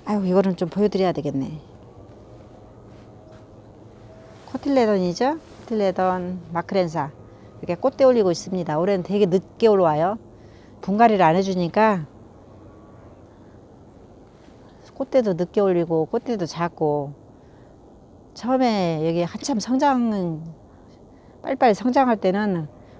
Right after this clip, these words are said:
구월 말경이면 꽃피기 시작했거든요. 그래가지고 한 삼, 사 개월 폈었는데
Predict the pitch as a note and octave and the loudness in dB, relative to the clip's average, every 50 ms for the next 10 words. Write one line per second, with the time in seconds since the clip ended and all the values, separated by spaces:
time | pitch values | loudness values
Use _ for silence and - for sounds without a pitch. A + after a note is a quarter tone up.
0 | - - - G3 A#3 A3+ G#3+ F#3 E3+ E3 F3 F#3+ G#3+ B3 B3 A3+ A3 F#3+ E3+ D#3 | -20 -8 0 2 4 6 6 8 8 6 8 8 8 6 6 6 4 0 0 -2
1 | G#3+ G#3 - A3 A3 G3 - - F#3+ F3+ E3 - - D#3+ D#3+ E3+ E3+ G3 A#3 B3+ | -4 -4 -4 -4 -4 -2 0 0 0 0 -2 -2 -2 -2 -2 -2 -2 -2 -2 -4
2 | B3 - F#3+ F#3 G3 F3+ E3 D#3 D#3 D3+ D#3+ F#3+ G3+ G3+ B3 C4 C4+ D4+ C#4+ B3+ | -2 -2 0 2 2 2 0 0 -2 -2 -4 -4 -2 0 0 2 2 4 4 4
3 | B3+ A3+ G3+ F#3 F3+ - F#3+ G3 F#3+ - A#3 B3 A#3+ - A#3+ G#3+ G3+ F#3 F3 F3+ | 4 4 4 2 0 -4 -6 -6 -4 -4 -4 -2 0 0 0 2 0 0 0 2
4 | G#3+ A3+ G#3+ G3+ F#3+ | 2 2 0 0 -4